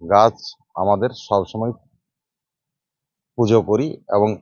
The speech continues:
এটা আমাদের বিভিন্ন জনের গোত্রের মধ্যেও পড়ে। এই গাছগুলো যে আমাদের পুনর্বাসন দেওয়া হচ্ছে, আমাদের, আহ, পাথরের যে কোল ব্লকের মেইন জায়গাতে আছে, সেই জায়গা থেকে আমরা হচ্ছে নতুন জায়গাতে নিয়ে যাচ্ছি।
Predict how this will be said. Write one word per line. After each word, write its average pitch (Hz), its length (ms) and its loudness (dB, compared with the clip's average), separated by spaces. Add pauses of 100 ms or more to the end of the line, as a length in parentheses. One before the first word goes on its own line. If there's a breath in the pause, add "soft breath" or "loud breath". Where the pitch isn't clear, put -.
এটা 127 200 4
আমাদের 120 340 2
বিভিন্ন 127 600 -2 (280)
জনের 120 260 0
গোত্রের 107 560 0
মধ্যেও 110 520 0
পড়ে। 87 260 -2 (1160)
এই 135 240 4
গাছগুলো 127 640 2
যে 135 120 2
আমাদের 117 320 2 (440)
পুনর্বাসন 120 640 2
দেওয়া 104 200 6
হচ্ছে, 98 560 -6 (340)
আমাদের, 95 460 0
আহ, - 1000 -16
পাথরের 113 680 2 (360)
যে 95 480 -2 (180)
কোল 120 240 4
ব্লকের 113 400 4
মেইন 110 320 2
জায়গাতে 110 480 4
আছে, 95 460 -2
সেই 107 260 -6
জায়গা 107 280 2
থেকে 135 260 -4
আমরা 113 360 4
হচ্ছে 117 160 -4
নতুন 113 340 -4
জায়গাতে 107 380 2
নিয়ে 98 260 -4
যাচ্ছি। 85 420 -4